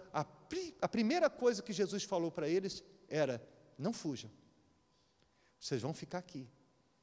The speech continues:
até receber o Espírito Santo."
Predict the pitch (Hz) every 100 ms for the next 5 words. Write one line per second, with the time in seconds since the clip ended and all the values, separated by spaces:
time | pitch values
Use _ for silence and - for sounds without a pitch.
0 | - 139 - 208 220 208 - 170 156 269
1 | 311 - - - - - - - - -
2 | 156 147 - 135 131 - 123 113 -